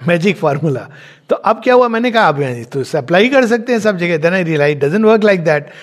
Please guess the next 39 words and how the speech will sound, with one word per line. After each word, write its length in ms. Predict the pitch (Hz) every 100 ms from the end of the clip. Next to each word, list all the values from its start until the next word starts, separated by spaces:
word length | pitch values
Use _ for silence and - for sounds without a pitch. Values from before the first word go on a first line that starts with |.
| - -
बहुत 260 | 127 180 196
सारी 280 | 240 247
चीजें 320 | 220 220 208 190
हैं, 380 | 165 - -
तो 140 | - 220
धीरे 400 | 143 196 254 254
धीरे 420 | 202 240 226 214
eaves, 220 | 226 -
buds, 340 | 160 214 214 -
everything 520 | 202 254 294 277 226
you 120 | 202
understand 520 | 214 185 185 - 151 - _ _ _ _ _ _ _ _
कि 80 | 208
भाई 140 | 202 262
ये 260 | 220 247
सच 320 | 247 214 -
है, 80 | 165
ये 240 | 156 226 262
एक 240 | 208 220
शाश्वत 440 | - 160 - 190
सत्य 360 | - 147 - -
है। 240 | - - _ _ _ _
लेकिन 540 | 156 214 233 269 269 277 - _ -
हर 200 | 214 285
किसी 340 | 285 - 277
में 160 | 269 208
भगवान 400 | 190 196 202 247
magic 360 | 185 180 202
formula 380 | - 151 143 143
की 120 | 139
तरह 240 | 143 139 151
नहीं 200 | 160 214
होता 220 | 208 208
है, 60 |
क्योंकि 260 | 180 175 175
receptivity 720 | 151 147 180 - 165 143 143
है, 160 | 135 190
openness 720 | - 180 196 165 151 135 -
है, 200 | 185